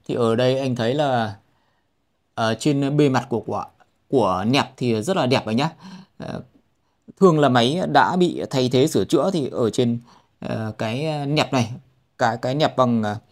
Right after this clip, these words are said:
cái nẹp này thì có một cái lớp, ờ, màu đen. Cái lớp này thì nó rất là dễ có dấu vết và dễ bị rách anh nhá. Đấy, thì thường là nó sẽ có dấu vết, nhưng ở đây thì anh thấy là nó vẫn còn nguyên.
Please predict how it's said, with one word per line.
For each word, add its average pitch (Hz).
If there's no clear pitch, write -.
cái 127
nẹp 143
này 139
thì 123
có 117
một 131
cái 113
lớp, 165
ờ, 113
màu 123
đen. 127
Cái 131
lớp 185
này 151
thì 123
nó 110
rất 185
là 156
dễ 139
có 123
dấu 123
vết 214
và 127
dễ 147
bị 123
rách 214
anh 135
nhá. 175
Đấy, -
thì 131
thường 139
là 120
nó 113
sẽ 123
có 117
dấu 120
vết, 208
nhưng 127
ở 120
đây 113
thì 117
anh 110
thấy 110
là 123
nó 107
vẫn 143
còn 120
nguyên. 131